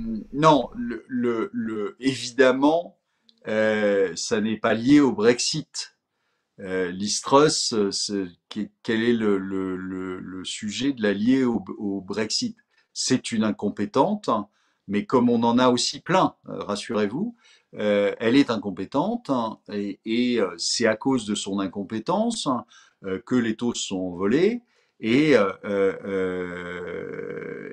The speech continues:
et que le, le, le Royaume-Uni a été amené à, euh, la faire démissionner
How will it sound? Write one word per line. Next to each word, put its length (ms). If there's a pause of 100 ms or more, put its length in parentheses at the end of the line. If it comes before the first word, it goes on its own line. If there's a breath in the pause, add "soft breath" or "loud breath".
et 260
que 120
le, 320
le, 360
le 220
Royaume-Uni 840
a 180
été 320
amené 580 (540 soft breath)
à, 460
euh, 880
la 140
faire 240
démissionner 800